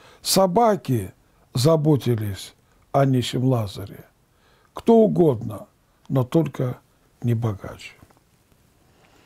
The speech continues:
И когда богач из ада, из пламени созерцает лоно Авраамова и видит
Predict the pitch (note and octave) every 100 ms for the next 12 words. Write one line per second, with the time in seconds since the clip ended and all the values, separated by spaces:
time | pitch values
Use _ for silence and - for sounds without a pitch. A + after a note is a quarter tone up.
0 | _ - _ _ _ _ _ _ _ _
1 | _ _ - E3 - F3 E3+ A3 G#3 E3+
2 | C3 - _ _ _ _ D#3 E3 E3+ G3+
3 | G#3+ G3+ C#3 D#3 D3 C#3 G#3 A3 G#3 C#3
4 | A2+ - D#3+ - G3 G#3 A3+ A3+ G#3 E3
5 | C3+ A2+ G#2 - _ _ _ - D#3 E3
6 | F#3+ F#3 A3 G#3+ F#3+ - F#3 G3 F3+ D#3
7 | C#3+ C#3+ D3+ F#3 G3 F3 C3+ A#2 G2 -
8 | _ _ _ _ _ _ _ _ - F3+
9 | G3 E3+ E3 C#3